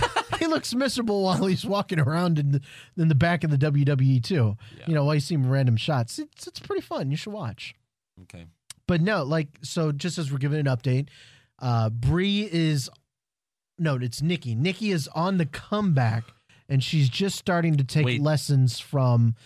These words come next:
Speaker 2: Daniel
Speaker 1: She
Speaker 2: Bryan.
Speaker 1: has cum on her back?
Speaker 2: Come back. She's trying to get the co-,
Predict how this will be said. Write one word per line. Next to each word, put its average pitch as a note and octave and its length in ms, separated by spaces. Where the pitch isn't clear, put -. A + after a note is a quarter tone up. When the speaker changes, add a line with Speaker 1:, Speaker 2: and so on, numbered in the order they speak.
Speaker 2:
Daniel C3+ 340
Speaker 1:
She G#2+ 100
Speaker 2:
Bryan. C3 200
Speaker 1:
has G#2 100
cum B2 240
on C#3+ 120
her D3+ 80
back? E3+ 520
Speaker 2:
Come D#3+ 240
back. C#3 440
She's B2 200
trying D3+ 240
to C#3+ 80
get C3 160
the C3 80
co-, - 220